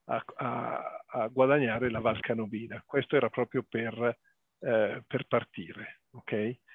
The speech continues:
Torniamo qua, eh, e, eh, e qua si fa sostanzialmente la stessa, la stessa cosa, quindi acceleriamo un po' la,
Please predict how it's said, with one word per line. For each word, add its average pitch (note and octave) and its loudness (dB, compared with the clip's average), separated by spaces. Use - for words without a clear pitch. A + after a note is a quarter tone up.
Torniamo C#3 4
qua, C#3+ 6
eh, A2 0
e, C#3 2
eh, G#2+ -2
e - -12
qua D#3 4
si - -6
fa B2 4
sostanzialmente B2 -2
la G2 -2
stessa, G2 -2
la E2+ -6
stessa - -4
cosa, C#3 0
quindi A2 -4
acceleriamo A#2 0
un A2+ -8
po' A2 2
la, G#2 -6